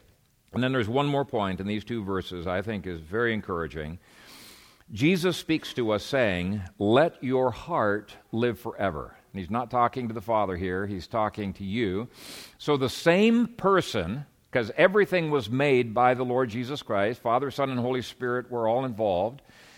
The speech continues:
And, uh, it, it says in, that there is nothing made that was made that was not made by Jesus. So the same God who said, "Let there be light,"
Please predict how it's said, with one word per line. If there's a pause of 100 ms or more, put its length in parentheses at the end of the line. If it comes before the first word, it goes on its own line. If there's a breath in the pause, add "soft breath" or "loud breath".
(220 loud breath)
And,
uh, (160)
it,
it
says
in,
that
there
is
nothing
made
that
was
made
that
was (160)
not
made
by
Jesus. (500 loud breath)
So
the
same (420)
God (1300 soft breath)
who (180)
said,
"Let
there
be
light,"